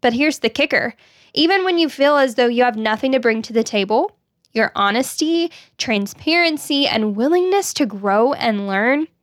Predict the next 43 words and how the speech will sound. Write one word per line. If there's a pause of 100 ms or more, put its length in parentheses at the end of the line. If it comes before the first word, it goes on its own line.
(180)
and
mature (180)
is
just
enough. (680)
Sometimes
showing
up
means
showing
up
with
empty
pockets
but
full
hearts. (500)
The
mere
fact
that
you
want
to
strive
for
greatness (280)
means
that
you
have
so
much
more
within
you
that
you
even,
than
you
even
realize.